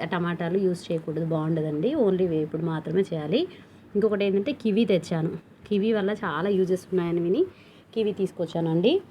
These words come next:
ఒక్కొక్కటి ట్వంటీ, ట్వంటీ ఫైవ్ రూపీస్ అలా ఉంటుందన్నమాట. ఇంకా దానిమ్మకాయలు తీసుకొచ్చాను.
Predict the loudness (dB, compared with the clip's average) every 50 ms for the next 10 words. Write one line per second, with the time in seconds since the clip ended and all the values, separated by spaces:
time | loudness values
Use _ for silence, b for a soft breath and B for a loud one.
0 | -18 -20 -20 -20 -20 -20 -20 -12 0 0 0 2 2 0 -2 0 -2 -4 -2 0
1 | 0 2 2 2 0 -2 B B B B -4 -2 2 2 2 2 2 2 2 2
2 | 0 0 0 -2 -2 -2 -2 -2 -2 -4 -2 -2 0 0 0 0 0 0 0 0
3 | 0 0 0 0 0 0 0 0 2 2 2 B B B B B B B B -4
4 | -2 0 2 2 2 2 2 2 2 0 0 -2 B B B B B B -2 2
5 | 4 6 8 8 8 10 8 8 6 4 2 2 2 4 2 2 0 -2 -4 -6
6 | -6 -2 -2 -2 0 -2